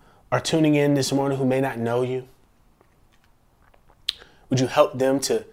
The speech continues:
to tap into their purpose that you,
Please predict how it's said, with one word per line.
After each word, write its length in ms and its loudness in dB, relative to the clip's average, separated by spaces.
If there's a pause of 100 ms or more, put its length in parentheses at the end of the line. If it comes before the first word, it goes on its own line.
to 100 -6
tap 440 -4
into 600 -2 (540)
their 400 4 (580)
purpose 480 -2
that 180 -8
you, 440 0